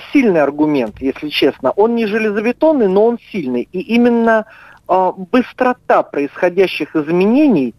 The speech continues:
заставляет нас говорить о том, что все-таки глобальное потепление есть.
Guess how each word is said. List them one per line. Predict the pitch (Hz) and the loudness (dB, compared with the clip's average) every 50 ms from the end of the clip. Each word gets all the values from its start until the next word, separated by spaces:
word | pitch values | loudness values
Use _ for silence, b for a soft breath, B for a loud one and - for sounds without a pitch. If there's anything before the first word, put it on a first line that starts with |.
| B B B B B | B B B B B
заставляет | - 143 175 196 - - - 226 226 226 233 226 214 180 156 151 - | -4 -2 -2 -2 0 0 0 0 0 2 2 2 2 2 2 0 -4
нас | 170 170 165 156 139 | -2 -2 0 -2 -2
говорить | 147 156 160 165 165 160 165 160 - | -2 0 0 2 2 0 -2 -4 -6
о | 196 | -6
том, | - - 320 320 302 | -4 -2 -2 -2 -2
что | - - - 247 | -4 -4 -4 -4
все-таки | - - - 320 320 - - 220 190 | -4 -2 -2 -2 -2 -2 -4 -2 0
глобальное | 165 170 170 165 170 226 220 208 190 170 | 2 2 2 2 2 0 0 0 -2 -4
потепление | - 151 - - 143 - 156 165 165 160 147 127 104 - | -6 -8 -10 -10 -6 -2 -2 -2 0 -2 -4 -6 -8 -10
есть. | - - - | -16 -16 -16